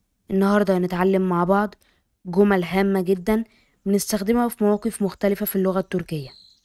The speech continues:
لماذا تريد تعلم اللغة التركية؟ Neden Türkçe öğrenmek istiyorsun? Neden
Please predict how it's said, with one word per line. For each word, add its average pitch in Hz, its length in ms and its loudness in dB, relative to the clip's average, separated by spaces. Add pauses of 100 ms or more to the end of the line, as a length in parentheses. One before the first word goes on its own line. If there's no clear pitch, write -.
(3000)
لماذا 208 460 4
تريد 202 320 0
تعلم 208 440 2
اللغة 190 260 0
التركية؟ 202 680 0 (560)
Neden 220 520 2
Türkçe 226 1040 -2
öğrenmek 208 800 0
istiyorsun? 185 1000 -4 (1120)
Neden 185 840 0